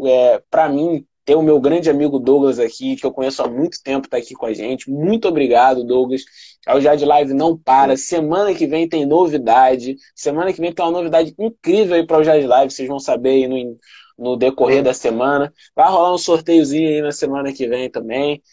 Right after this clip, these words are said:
Deus abençoe todos vocês aí. Estejam conosco aí essa semana. Muito obrigado, Douglas. Que Deus te abençoe. Nós agradecemos também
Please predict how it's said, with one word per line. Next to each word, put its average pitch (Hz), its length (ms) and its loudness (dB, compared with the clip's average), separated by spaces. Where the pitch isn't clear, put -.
Deus 175 220 2
abençoe 170 480 2
todos 156 240 0
vocês 143 480 -2
aí. 131 240 4
Estejam 165 500 0
conosco 135 520 0
aí 127 140 4
essa 123 200 0
semana. 135 500 -4
Muito 208 400 2
obrigado, 151 640 2
Douglas. 135 480 -2
Que 170 140 -14
Deus 151 400 0
te 180 60 -8
abençoe. 139 480 -6
Nós 139 160 -4
agradecemos 143 600 0
também 131 380 -4